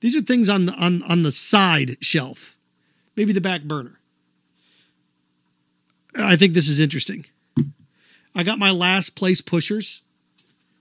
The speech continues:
I can't wait to watch the Lions and the Jaguars down the stretch.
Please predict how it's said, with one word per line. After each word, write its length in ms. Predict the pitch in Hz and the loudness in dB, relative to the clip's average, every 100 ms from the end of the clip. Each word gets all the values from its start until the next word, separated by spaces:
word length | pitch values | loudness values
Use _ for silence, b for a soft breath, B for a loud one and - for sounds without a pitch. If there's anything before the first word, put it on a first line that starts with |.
| _ _ _ _ _ _ _ _ _ _ - | _ _ _ _ _ _ _ _ _ _ -2
I 100 | 165 | -2
can't 280 | - 202 160 | 0 -2 -2
wait 260 | 170 185 | -2 -2
to 80 | 170 | -6
watch 260 | 160 156 - | -6 -6 -8
the 80 | |
Lions 380 | 139 139 156 160 | -10 -6 -4 -2
and 80 | 151 | -2
the 60 | 147 | -2
Jaguars 560 | 147 139 131 131 127 | -2 -4 -6 -6 -6
down 200 | 135 127 | -6 -8
the 80 | 123 | -8
stretch. 520 | - 113 117 - - | -10 -12 -16 -16 -18